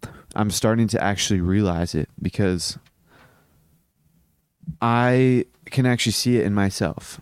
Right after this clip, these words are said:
A lot of times I'm holding myself, myself back from buying a certain thing online, because I'm, that's exactly where I see myself. I'm middle cl-, I see myself as middle class, so I can't afford to buy all this stuff.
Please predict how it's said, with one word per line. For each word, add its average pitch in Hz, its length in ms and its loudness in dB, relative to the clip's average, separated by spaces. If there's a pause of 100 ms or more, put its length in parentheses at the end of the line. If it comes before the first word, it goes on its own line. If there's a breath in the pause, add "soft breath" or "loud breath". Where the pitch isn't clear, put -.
A 104 80 -2
lot 107 200 0
of 107 100 -2
times 110 280 0
I'm 98 180 0
holding 107 340 0
myself, 101 580 -2 (160)
myself 98 580 -2
back 90 420 -4 (360 soft breath)
from 104 300 -2
buying 95 380 0
a 98 80 0
certain 95 360 -2
thing 95 400 -2
online, 92 580 0 (1080 loud breath)
because 107 320 -2
I'm, 95 420 -2 (460)
that's 110 440 -4
exactly 101 520 -2
where 95 280 0
I 92 80 -4
see 98 300 -2
myself. 92 680 -4 (560 soft breath)
I'm 104 260 0
middle 110 220 2
cl-, - 180 -6
I 98 80 0
see 113 160 -2
myself 113 400 0
as 95 120 -2
middle 101 200 0
class, 90 320 -4
so 98 160 -2
I 95 80 0
can't 101 360 -2 (260 loud breath)
afford 98 420 -2
to 95 60 -2
buy 90 220 -2
all 90 140 -2
this 82 200 -6
stuff. - 380 -6